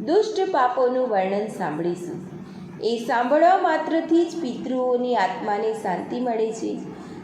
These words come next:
સર્વ પાપો નષ્ટ થાય છે. તો ચાલો સાંભળીએ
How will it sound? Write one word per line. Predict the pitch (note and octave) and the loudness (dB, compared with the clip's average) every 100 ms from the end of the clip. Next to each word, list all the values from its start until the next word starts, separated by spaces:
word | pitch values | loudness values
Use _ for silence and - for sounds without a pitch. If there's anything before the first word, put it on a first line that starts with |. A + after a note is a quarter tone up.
| - F4+ | -4 2
સર્વ | E4+ F#4 G#4+ | 4 4 4
પાપો | F#4 F4 F4+ F4 | 4 4 2 2
નષ્ટ | C4+ D#4+ F4+ D#4+ | 0 0 -2 -2
થાય | G#3 E3 | 0 0
છે. | - - - - - - - - - | -2 -6 -8 -10 -12 -14 -14 -12 -4
તો | C4 | -2
ચાલો | B3+ B3+ G#3+ C#4 | 0 2 2 2
સાંભળીએ | C#4 A#3 G#3+ C#4 D4 F#3+ | 0 -2 -2 -2 -2 -2